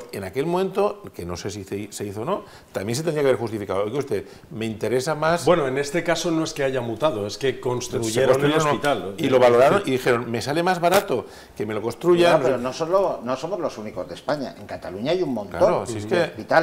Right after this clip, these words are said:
Speaker 3: con gestión,
Speaker 2: Sí,
Speaker 3: eh,
Speaker 2: Rivera Salud
Speaker 3: concertada.
Speaker 2: lo que ha hecho ha sido construir centros de
Speaker 3: Claro,
Speaker 2: salud,
Speaker 3: claro,
Speaker 2: ahora
Speaker 3: claro.
Speaker 2: recientemente en Aspe ha-, han inaugurado uno,
Speaker 3: Claro,
Speaker 2: es
Speaker 3: quiero
Speaker 2: decir,
Speaker 3: decir.
Speaker 2: construir hospitales.
Speaker 1: Pero es que, por ejemplo, la
Speaker 3: Es que
Speaker 1: limpieza
Speaker 3: centros
Speaker 2: Y
Speaker 3: de
Speaker 2: a
Speaker 3: salud
Speaker 2: cambio
Speaker 3: en esta
Speaker 2: quedarse
Speaker 3: comunidad construyó el P P, porque <laughs> el psoe no ha hecho absolutamente
Speaker 1: Claro,
Speaker 3: nada.
Speaker 1: pero,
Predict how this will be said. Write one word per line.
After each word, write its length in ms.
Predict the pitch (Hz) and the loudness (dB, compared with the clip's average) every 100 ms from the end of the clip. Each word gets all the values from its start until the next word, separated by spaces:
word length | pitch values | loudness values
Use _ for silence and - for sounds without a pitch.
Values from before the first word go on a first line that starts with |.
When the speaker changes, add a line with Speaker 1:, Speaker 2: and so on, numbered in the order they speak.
| 165 - | 2 -2
Speaker 3:
con 180 | 123 - | -4 -4
gestión, 480 | 120 - 120 123 110 | -10 -6 -2 -2 -2
Speaker 2:
Sí, 80 | 110 | 4
Speaker 3:
eh, 120 | 180 131 | 4 6
Speaker 2:
Rivera 240 | 131 156 | 2 2
Salud 240 | 180 175 | 4 6
Speaker 3:
concertada. 140 | 190 220 | 8 8
Speaker 2:
lo 60 | |
que 60 | 160 | 6
ha 60 | 151 | 2
hecho 160 | 180 | 0
ha 40 | 170 | 0
sido 220 | 170 170 | 0 0
construir 400 | 113 - 104 117 | -2 -4 -4 -2
centros 340 | 131 117 110 | -2 -2 -4
de 80 | 101 | -2
Speaker 3:
Claro, 140 | 101 113 | 0 4
Speaker 2:
salud, 180 | 175 190 | 6 8
Speaker 3:
claro, 60 | |
Speaker 2:
ahora 160 | 131 135 | 6 6
Speaker 3:
claro. 100 | 135 127 | 4 4
Speaker 2:
recientemente 480 | 135 127 135 131 | 0 0 0 0
en 100 | 123 | 0
Aspe 300 | 131 - 131 | 0 0 0
ha-, 80 | 120 | 0
han 340 | 117 131 123 123 | -2 -4 -6 -4
inaugurado 500 | 120 117 113 117 120 | -2 -2 -2 -2 2
uno, 360 | 165 175 170 | 2 2 2
Speaker 3:
Claro, 320 | 180 170 233 | 0 2 2
Speaker 2:
es 60 | - | 0
Speaker 3:
quiero 140 | 139 160 | 0 0
Speaker 2:
decir, 140 | 147 | 0
Speaker 3:
decir. 140 | - | 0
Speaker 2:
construir 420 | 165 139 - 135 170 | -2 0 0 0 0
hospitales. 500 | - 139 160 151 202 | -4 -4 -4 -4 -4
Speaker 1:
Pero 100 | 135 | -4
es 60 | 123 | 0
que, 80 | |
por 80 | 185 | 4
ejemplo, 220 | 196 214 | 6 6
la 60 | 139 | 6
Speaker 3:
Es 60 | 147 | 6
que 120 | 196 | 6
Speaker 1:
limpieza 180 | 190 196 | 6 4
Speaker 3:
centros 240 | 214 247 | 2 4
Speaker 2:
Y 20 | 165 | 6
Speaker 3:
de 60 | |
Speaker 2:
a 40 | 156 | 8
Speaker 3:
salud 160 | 226 165 | 8 8
Speaker 2:
cambio 140 | 185 | 8
Speaker 3:
en 40 | 196 | 8
esta 120 | 196 | 6
Speaker 2:
quedarse 200 | 156 220 | 6 4
Speaker 3:
comunidad 480 | 220 214 208 233 247 | 4 0 4 4 4
construyó 380 | 170 156 151 196 | -2 -2 -2 0
el 60 | |
P 100 | 190 | 0
P, 240 | 180 202 208 - - - - - - 95 | -2 -2 -4 -12 -20 -20 -20 -18 -8 -2
porque 220 | 117 127 | -2 -2
<laughs> 360 | - 139 135 127 | -4 -2 -2 -4
el 100 | 123 | 0
psoe 180 | 160 185 | 2 4
no 100 | 185 | 2
ha 40 | |
hecho 280 | 165 220 - | 0 -2 -4
absolutamente 760 | - 107 104 101 95 165 143 127 | -10 -8 -6 -4 -4 -6 -4 -4
Speaker 1:
Claro, 160 | 160 123 | 0 0
Speaker 3:
nada. 120 | 123 | -2
Speaker 1:
pero, 120 | - | -8